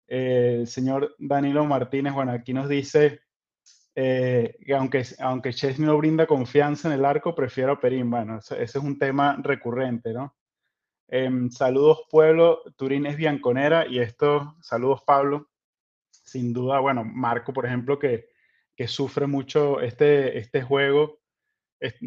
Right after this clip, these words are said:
estará muy contento porque, o sea, creo que, que además de la victoria,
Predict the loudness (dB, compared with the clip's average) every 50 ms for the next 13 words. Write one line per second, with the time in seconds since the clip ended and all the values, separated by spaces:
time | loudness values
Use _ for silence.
0 | -10 -8 -10 -4 -4 -4 -2 -2 -4 -4 0 2 2 2 2 2 2 2 2 0
1 | -2 0 0 0 -2 0 -4 -2 -2 0 0 -2 -2 -4 -6 -8 -10 -16 _ -20
2 | -20 -20 _ -6 -2 -2 -2 -2 -2 -4 -2 2 4 4 4 4 2 -2 -2 -2
3 | -4 -2 0 2 2 2 0 -2 _ -2 0 0 2 2 2 2 0